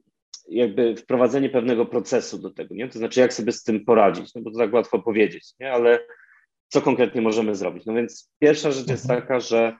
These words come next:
Speaker 1: e, kultura organizacji, tak, to jest coś takiego, taka definicja, the way we do things around here,
Speaker 2: Mhm.
Speaker 1: tak? Albo the way we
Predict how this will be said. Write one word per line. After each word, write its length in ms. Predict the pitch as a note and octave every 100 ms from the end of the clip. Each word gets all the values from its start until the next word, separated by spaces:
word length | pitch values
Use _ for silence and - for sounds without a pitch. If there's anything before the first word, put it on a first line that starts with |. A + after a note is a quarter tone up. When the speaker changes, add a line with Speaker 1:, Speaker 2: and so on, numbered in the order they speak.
| _ _ _ -
Speaker 1:
e, 160 | G#2 G#2
kultura 420 | - A#2 D#3+ D3
organizacji, 720 | A#2+ A#2+ A2+ B2 C3+ - C3
tak, 240 | A#2+ A#2 -
to 80 |
jest 260 | A2 A2+ _ _ _
coś 560 | - A#2+ - - - _ _ _
takiego, 560 | G#2 G2+ A#2 A#2 A2 A2 -
taka 160 | G2
definicja, 800 | G#2+ G#2 A#2 B2+ B2+ B2 A2+ A2 - _ _ _ - A#2+
the 100 | A2+
way 220 | C3 C3
we 180 | A#2+ G2
do 100 | A#2+
things 380 | A2 B2 A2+ G2
around 320 | G#2 G#2 G2 - - -
here, 240 | F#2 E2+ - - _ _ _ _
Speaker 2:
Mhm. 120 | A2+ -
Speaker 1:
tak? 260 | A2 A#2
Albo 240 | - F2+ F#2+
the 180 | F2+ A2
way 200 | A#2+ A#2+
we 180 | A#2